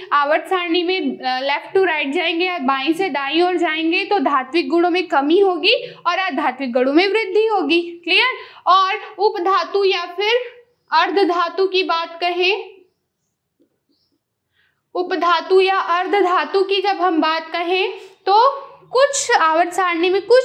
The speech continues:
धातुएं ऐसी हैं, ठीक है, कुछ एलिमेंट्स या कुछ तत्व ऐसे हैं जो धातु और अधातु दोनों की तरह व्यवहार करते हैं,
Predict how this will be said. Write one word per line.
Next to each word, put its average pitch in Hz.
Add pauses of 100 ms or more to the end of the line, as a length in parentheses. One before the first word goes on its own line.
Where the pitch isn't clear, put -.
धातुएं 359
ऐसी 349
हैं, 370
ठीक 381
है, 508
कुछ 480
एलिमेंट्स 349
या 403
कुछ 415
तत्व 415
ऐसे 311
हैं 415
जो 381
धातु 339
और 494
अधातु 349
दोनों 359
की 440
तरह 370
व्यवहार 330
करते 349
हैं, 359